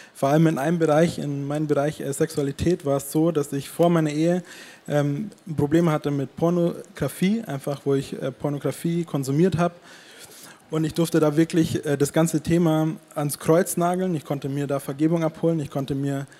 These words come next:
äh, Gottes Ideen abholen, was er für Sexualität vorbereitet hat und wie er ähm, sich Ehe vorstellt. Und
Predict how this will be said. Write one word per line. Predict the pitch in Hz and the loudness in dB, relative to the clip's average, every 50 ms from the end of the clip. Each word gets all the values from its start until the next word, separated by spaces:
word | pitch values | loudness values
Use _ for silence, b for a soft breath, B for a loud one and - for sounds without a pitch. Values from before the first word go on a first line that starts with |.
| B B B - | B B B -10
äh, | - 135 131 127 - | -8 -8 -8 -4 0
Gottes | - 165 160 - 156 - - - | 2 2 2 2 -2 -4 -4 -6
Ideen | - - - 156 127 - 147 151 175 190 180 | -10 -6 -6 -6 0 4 6 6 6 6 4
abholen, | 147 143 - - - 147 147 156 156 151 143 | 2 -2 -4 -2 2 4 4 4 4 2 -2
was | 139 127 - | -4 -6 -6
er | - 156 151 151 156 | -4 -4 -2 -2 -2
für | - - | -2 -4
Sexualität | 135 - 139 - - 143 131 135 135 - 143 139 - | -6 -6 -6 -6 -4 -4 -4 -4 -2 -2 -2 -2 0
vorbereitet | - 180 180 175 156 143 135 135 143 135 - | 2 2 4 4 4 2 2 0 -2 -2 -2
hat | 147 151 - - | -4 -4 -4 -6
und | - 139 135 131 127 135 | -6 -6 -6 -6 -4 -4
wie | 139 135 131 | -4 -2 -2
er | 127 139 147 151 151 B B B B B B B - | -2 -2 -2 -4 -4 B B B B B B B -10
ähm, | - 139 131 127 127 131 135 139 143 165 - - - - | -6 -4 -4 -2 -2 -4 -4 -6 -8 -12 -16 -20 -20 -18
sich | 151 - - 143 - - | -12 -10 -10 -8 -2 2
Ehe | 156 151 151 | 4 4 4
vorstellt. | 143 - 151 151 151 - - 131 127 127 127 | 4 2 0 0 0 0 -2 -4 -4 -6 -6
Und | 127 131 131 135 127 - | -8 -8 -8 -8 -10 -12